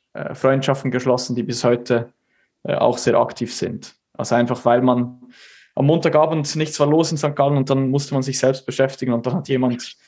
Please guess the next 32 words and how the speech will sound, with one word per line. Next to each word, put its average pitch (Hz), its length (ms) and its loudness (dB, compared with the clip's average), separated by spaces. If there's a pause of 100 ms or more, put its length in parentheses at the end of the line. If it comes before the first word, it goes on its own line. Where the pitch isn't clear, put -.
(420)
ein 147 120 0
Pokerturnier 160 600 2
organisiert 147 680 0
oder, 127 180 2 (340)
äh, - 160 -14 (300)
jegliche 147 800 4
Interessensgruppen, 127 1200 0
äh, 131 80 -2
für 123 180 0
was - 180 2
auch 139 120 0
immer 131 120 4
du 123 100 -2
dich 120 120 0
interessiert 123 460 -2
hast, - 240 -2
hast 117 160 -4
du 123 60 4
einen 120 180 2
Club 139 240 0
gefunden. 135 640 0 (500)
Und 120 200 -4
das 123 120 2
war 120 120 4
wirklich, - 380 -2
ähm, 113 280 0
eine 113 140 2
ganz 120 220 2
andere 117 280 2
Erfahrung 104 480 0
und 120 160 -4
hat, - 340 -6